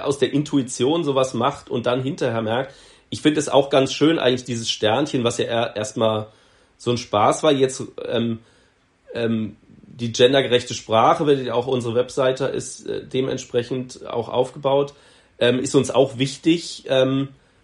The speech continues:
und das ist da auch nochmal ein bisschen drin in diesem Sternchen. Also das hatten wir natürlich vor zehn Jahren überhaupt nicht auf dem Schirm,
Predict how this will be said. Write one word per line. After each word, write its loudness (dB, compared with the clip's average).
und 4
das 4
ist -4
da 4
auch 6
nochmal 6
ein 2
bisschen -2
drin 0
in -6
diesem -4
Sternchen. -8
Also -4
das -4
hatten -2
wir 4
natürlich 0
vor 0
zehn 0
Jahren 2
überhaupt -2
nicht -4
auf -4
dem -6
Schirm, -2